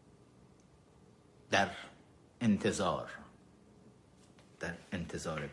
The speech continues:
کراون. اما، اه،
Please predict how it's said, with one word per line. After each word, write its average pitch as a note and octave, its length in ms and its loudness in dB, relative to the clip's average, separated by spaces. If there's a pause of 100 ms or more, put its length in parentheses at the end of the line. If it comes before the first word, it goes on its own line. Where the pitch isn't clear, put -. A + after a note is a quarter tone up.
(100)
کراون. C#2+ 280 -2 (160)
اما، C#3 300 8 (1200)
اه، C3 560 8